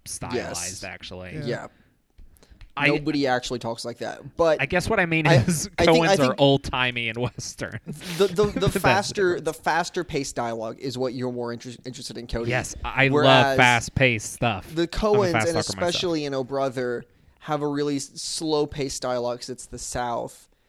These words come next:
Speaker 1: Mm-hmm.
Speaker 2: and you know, and, and these characters are kinda like, you know, slower.
Speaker 3: Yeah.
Speaker 2: Um,
Speaker 1: Mm-hmm.
Speaker 3: There's a lot of repeated lines in all of Coen Brothers, but, like, particularly Oh Brother. I mean, "Damn, we're in a tight spot" is repeated probably, like,
Speaker 2: Yeah.
Speaker 3: four times.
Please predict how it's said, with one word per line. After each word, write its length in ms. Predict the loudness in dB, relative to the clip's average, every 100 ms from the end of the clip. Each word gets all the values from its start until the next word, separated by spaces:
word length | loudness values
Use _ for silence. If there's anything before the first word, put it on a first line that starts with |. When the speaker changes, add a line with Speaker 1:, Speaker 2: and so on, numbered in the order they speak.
| _ -20 _
Speaker 1:
Mm-hmm. 220 | -4 0
Speaker 2:
and 500 | 0 0 -4 -8 -12 -14 _ _
you 180 | -6 -4
know, 280 | -2 -2 -2
and, 180 | -4
and 180 | -4 -4
these 160 | -4 -2
characters 480 | 2 2 2 -4 -8
are 40 |
kinda 300 | -8 -6 -4
like, 380 | -2 -4 -6 -14 -20 _ _ _
you 180 | -4 -2
know, 280 | 0 -2
slower. 920 | -2 -6 -6 -2 2 4 2 0 -2 -6 _ _ _
Speaker 3:
Yeah. 300 | -2 0 0
Speaker 2:
Um, 140 | 0 -2
Speaker 1:
Mm-hmm. 180 | -4 -4
Speaker 3:
There's 140 | -4 -4
a 40 |
lot 180 | -6 -8
of 140 | -10
repeated 760 | -4 0 2 0 -2 -2 -2 -4
lines 760 | -8 -10 -12 -14 -18 -16 -14 -14 -6
in 560 | -4 -4 -6 -8 -12 -16 _ _ _ _ _ _
all 240 | -2 2 2
of 120 | 2
Coen 300 | 2 0 2
Brothers, 360 | 0 0 -2 -2
but, 100 | -2
like, 140 | 0 0
particularly 600 | 0 0 0 2 2 2
Oh 100 | 0
Brother. 420 | -4 -6 -6 -6
I 60 | -4
mean, 240 | -4 -4
"Damn, 240 | -2 0 0
we're 140 | 0
in 60 | 0
a 80 | -2
tight 300 | -4 -6 -8
spot" 400 | -6 -4 -6 -6
is 120 | -6
repeated 460 | -6 -6 -6 -8 -4
probably, 380 | -4 -4 -8 -6
like, 160 | -6
Speaker 2:
Yeah. 200 | -4 -4
Speaker 3:
four 60 | -6
times. 580 | -8 -8 -8 -10 -12